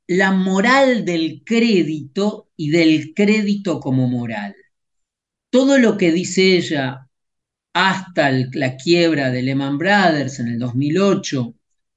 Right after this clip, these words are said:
había sido una curva ascendente del capital financiero y de las finanzas, donde esto estaba naturalizado, comienza con esta crisis, se retorna a esas viejas discusiones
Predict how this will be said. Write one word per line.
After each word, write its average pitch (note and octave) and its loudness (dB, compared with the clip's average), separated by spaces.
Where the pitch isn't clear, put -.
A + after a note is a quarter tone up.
había D#3+ 2
sido F3+ -2
una D#3 -6
curva F#3+ 2
ascendente E3 -2
del B2+ -4
capital C3 -6
financiero D3+ -2
y C3+ 0
de B2+ -2
las B2+ -10
finanzas, F#3+ -2
donde B2+ -2
esto E3 -4
estaba D3+ 0
naturalizado, G#3+ 0
comienza A3 2
con A3+ 0
esta A3 -4
crisis, A3+ -6
se - -2
retorna G#3+ 0
a F#3+ -2
esas G3 -6
viejas G#3 0
discusiones D3 -10